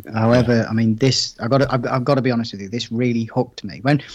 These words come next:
Speaker 1: when we spoke about what we were potentially gonna do for this
Speaker 2: Yeah.
Speaker 1: show, um, you know,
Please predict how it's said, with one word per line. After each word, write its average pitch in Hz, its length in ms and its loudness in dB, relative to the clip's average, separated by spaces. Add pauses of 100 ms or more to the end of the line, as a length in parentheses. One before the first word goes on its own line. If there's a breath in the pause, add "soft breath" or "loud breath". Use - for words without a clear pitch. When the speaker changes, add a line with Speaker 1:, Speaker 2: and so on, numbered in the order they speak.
(180 loud breath)
Speaker 1:
when 151 140 4
we 165 80 4
spoke 139 280 2
about 127 180 0
what 120 140 -4
we 127 100 0
were 117 80 -2
potentially - 840 -10
gonna 120 180 0
do 117 280 -2 (220)
for - 100 -6
this 87 220 0
Speaker 2:
Yeah. 82 140 -8
Speaker 1:
show, - 80 -14 (360)
um, 107 480 -2
you 120 80 -4
know, 101 160 -2